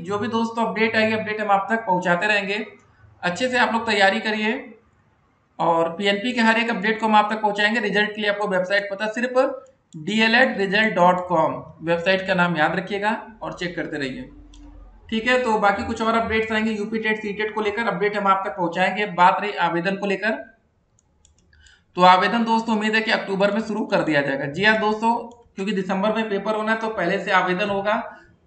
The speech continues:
उसके बाद admit card का प्रोसेस, center list बनाई जाती है, मतलब एक लंबा process होता है।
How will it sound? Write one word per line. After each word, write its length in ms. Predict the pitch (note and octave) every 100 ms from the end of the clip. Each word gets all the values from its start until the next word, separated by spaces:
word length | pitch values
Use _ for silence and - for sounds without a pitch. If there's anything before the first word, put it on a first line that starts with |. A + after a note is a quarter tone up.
| -
उसके 200 | - A3
बाद 220 | G3+ G3
admit 340 | F3 E3+ G3 -
card 180 | G3 G3
का 60 |
प्रोसेस, 480 | G3 F#3+ F#3 G#3 -
center 320 | F#3 F3 G3
list 260 | F#3 G3 G#3
बनाई 220 | F#3+ F#3+
जाती 220 | F#3+ F#3
है, 60 | G#3+
मतलब 240 | A3 B3+
एक 120 | B3+ A#3+
लंबा 240 | G3 A3
process 380 | A3 F#3 F3+ F3
होता 180 | D#3+ D3
है। 180 | C3